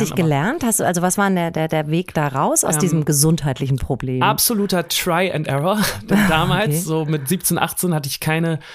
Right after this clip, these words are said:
Speaker 2: fünfzig Euro die Stunde für Gesangsunterricht.
Speaker 1: Mhm.
Speaker 2: Und wusste auch gar nicht so richtig, dass das mein Problem ist. Also es war wirklich einfach immer neu versuchen und,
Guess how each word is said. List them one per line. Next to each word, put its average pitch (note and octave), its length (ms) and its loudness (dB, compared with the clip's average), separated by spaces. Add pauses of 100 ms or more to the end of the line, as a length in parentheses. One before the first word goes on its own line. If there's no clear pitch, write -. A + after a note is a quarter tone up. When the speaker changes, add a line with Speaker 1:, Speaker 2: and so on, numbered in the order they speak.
(220)
Speaker 2:
fünfzig - 560 0
Euro D#3 300 0
die C#3 100 -2
Stunde D#3 320 0
für D3 120 -4
Gesangsunterricht. C#3 840 0
Speaker 1:
Mhm. D#3+ 420 2 (400)
Speaker 2:
Und C#3 140 0
wusste - 260 2
auch - 120 -4
gar A2+ 160 -2
nicht B2 120 0
so B2 100 0
richtig, B2 280 -4
dass - 220 0
das C3+ 320 2
mein A#2+ 240 0
Problem B2+ 500 -2
ist. - 400 -6 (100)
Also B2 200 -2
es B2 160 0
war B2 120 2
wirklich D#3 360 -2
einfach C#3 360 -2
immer D3+ 400 0
neu C#3+ 520 0
versuchen C#3+ 640 -2
und, B2+ 220 -2